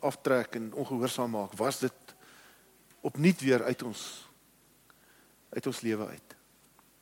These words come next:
Dankie dat ons hier kan saam wees, nie as 'n klomp perfekte mense nie, maar as mense wat gebroke in ons swakheid aan mekaar kom vashou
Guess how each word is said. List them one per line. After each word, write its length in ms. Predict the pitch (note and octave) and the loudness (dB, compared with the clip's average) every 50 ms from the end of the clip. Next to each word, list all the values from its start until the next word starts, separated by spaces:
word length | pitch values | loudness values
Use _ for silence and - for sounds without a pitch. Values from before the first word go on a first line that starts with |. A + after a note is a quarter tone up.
| _ _ _ _ _ _ _ _ _ _ _ _ - - - - - - - - - - - - - - - - - | _ _ _ _ _ _ _ _ _ _ _ _ -20 -20 -20 -20 -20 -20 -20 -20 -20 -20 -20 -20 -20 -20 -18 -6 0
Dankie 280 | A#2+ C3+ D3 - D#3+ C#3 | 0 2 4 6 6 6
dat 140 | C3 - A#2+ | 6 6 4
ons 140 | A#2+ A2 - - - - - - - - - - - - - _ _ _ _ _ - _ _ _ _ _ _ _ _ _ _ _ _ _ _ _ _ _ _ _ _ _ _ _ _ _ _ _ _ _ _ _ _ _ _ - | -4 -4 -4 -8 -10 -12 -18 -20 -20 -20 -20 -20 -20 -20 -20 _ _ _ _ _ -20 _ _ _ _ _ _ _ _ _ _ _ _ _ _ _ _ _ _ _ _ _ _ _ _ _ _ _ _ _ _ _ _ _ _ 0
hier 140 | C3+ C#3 - | 2 2 4
kan 120 | D#3 C#3+ | 2 0
saam 300 | C#3 - D3+ C#3+ C#3+ C3+ | 2 4 4 4 4 4
wees, 260 | B2+ B2 A2+ G#2+ - | 4 4 4 4 2
nie 140 | C#3 D#3 E3+ | 2 2 2
as 340 | A#2+ B2+ A#2+ - - - - - - - - - - - - - - - - - - - - | 2 2 0 -4 -6 -12 -14 -16 -20 -20 -20 -20 -20 -20 -20 -20 -20 -20 -20 -20 -20 -20 -8
'n 40 | - | -2
klomp 180 | - D#3 C#3+ - | 0 0 0 0
perfekte 420 | C#3 - - D3+ C#3+ - - C#3+ | -2 -2 2 0 0 2 2 0
mense 360 | B2 A2+ A2 A2 G#2+ - A2+ | 2 2 0 0 -2 -4 -6
nie, 100 | G#2 A2 | -6 -4
maar 180 | G#2+ A2 G#2+ G#2 | -2 -2 -2 -2
as 140 | G2+ - - | -2 -4 -4
mense 320 | A2+ G#2 A2+ A#2+ - B2+ | -4 -2 -2 -2 -2 -2
wat 180 | A2 G#2+ G2+ - - - - _ - - - - - - - - - | -2 -2 -2 -4 -6 -20 -20 _ -20 -20 -20 -20 -20 -20 -20 -16 -12
gebroke 680 | - B2+ A2+ A#2 A#2+ C3 B2+ - - C3+ B2 A#2+ A#2+ A#2 - - - - - - _ - | -8 -2 0 4 4 4 4 4 4 4 4 4 2 -2 -8 -16 -20 -20 -20 -20 _ -16
in 60 | - G#2 | -12 -10
ons 160 | G#2 - - | -8 -6 -2
swakheid 520 | - C#3+ B2 - C3 A#2 G#2+ - - - - - _ _ _ _ - - - - - _ _ _ _ _ _ _ _ _ - - | 0 0 2 4 2 2 2 0 -6 -20 -20 -20 _ _ _ _ -20 -20 -20 -20 -20 _ _ _ _ _ _ _ _ _ -12 -6
aan 100 | A2+ A#2+ | -4 -2
mekaar 340 | A#2 - - D#3+ D#3 D#3+ D#3+ | -2 2 4 4 4 4 4
kom 160 | - C#3+ B2 | 2 0 2
vashou 360 | - A#2+ G2+ - - F#2+ | 2 -2 -2 -2 -4 -8